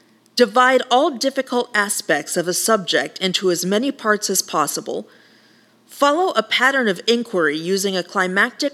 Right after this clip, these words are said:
order and a cause-effect sequence, and use an all-inclusive system of enumeration and prevent omissions. So Descartes saw little room for gray areas. He believed reason can determine truth and discipline the imagination.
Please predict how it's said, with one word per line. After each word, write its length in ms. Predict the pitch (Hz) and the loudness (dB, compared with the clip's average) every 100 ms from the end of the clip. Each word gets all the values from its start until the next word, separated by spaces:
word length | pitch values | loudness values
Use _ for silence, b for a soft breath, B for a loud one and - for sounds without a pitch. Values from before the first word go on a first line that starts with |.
| - | 0
order 340 | 196 160 151 | 2 4 2
and 120 | 151 | 2
a 60 | 160 | 0
cause-effect 680 | 165 208 220 262 - 208 208 | -2 0 0 -2 0 -2 0
sequence, 720 | - 196 - 131 110 - - b b b b b b _ | -4 -4 -6 -10 -6 -6 -6 b b b b b b _
and 220 | - 240 214 | -2 0 0
use 260 | 247 226 - | -2 -2 -4
an 120 | 214 - | -6 0
all-inclusive 760 | 233 285 330 285 247 247 247 208 | 2 2 0 -4 -4 -2 -2 -2
system 460 | 208 202 - 165 165 | -2 -2 -2 -4 -2
of 120 | 160 | -4
enumeration 840 | 175 190 208 208 170 147 - 147 | -2 -2 0 2 2 0 -4 -6
and 180 | 156 156 | -8 -6
prevent 420 | 175 156 170 - | -4 0 -2 -2
omissions. 720 | 160 160 143 - - - - b b b b b b b b b b b - | -6 -4 -4 -6 -8 -8 -8 b b b b b b b b b b b -12
So 280 | - 302 | 0 2
Descartes 560 | 277 285 277 330 392 - | 4 2 2 0 0 0
saw 160 | 247 214 | 0 0
little 340 | 196 247 214 | 0 0 0
room 300 | 180 226 208 | 0 0 0
for 180 | - 175 | -2 -4
gray 340 | 175 196 196 - | 0 0 0 -2
areas. 720 | 147 120 - - - - b b b b b _ _ _ | -8 -6 -8 -6 -4 -6 b b b b b _ _ _
He 220 | - 208 | 2 4
believed 460 | 247 208 180 170 151 | 6 4 4 2 0
reason 500 | 160 240 247 269 254 | -2 0 0 0 -2
can 180 | 226 185 | -4 -4
determine 540 | 160 - 240 262 285 | -2 0 2 2 0
truth 400 | - 202 180 170 - | -4 0 0 -2 -4
and 200 | 170 151 | -6 0
discipline 500 | 190 233 220 220 202 | 0 2 0 -2 0
the 140 | 190 | 2
imagination. 920 | 170 160 156 156 147 143 147 - 226 | 2 0 0 0 -4 -4 -4 -4 -8